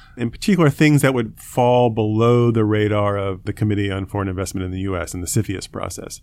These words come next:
So mi-, minority shares, use of venture capital or private equity, um, and what that might mean for U S national security.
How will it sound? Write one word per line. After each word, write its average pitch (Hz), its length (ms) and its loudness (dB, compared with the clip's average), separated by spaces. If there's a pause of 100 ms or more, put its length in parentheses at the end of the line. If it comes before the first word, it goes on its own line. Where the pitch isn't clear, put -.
(480)
So 95 840 -6
mi-, 110 300 0
minority 113 480 2
shares, 104 880 0
use 101 180 -4
of 95 100 -10
venture 104 240 -4
capital 120 440 0
or 101 180 0
private 95 320 -6
equity, 101 680 -2 (480)
um, 95 360 -4
and 110 200 2
what 135 240 2
that 117 180 2
might 107 340 -2
mean 101 520 -2
for 98 720 -4
U 98 240 -4
S 90 160 -6
national 92 360 -8
security. - 540 -12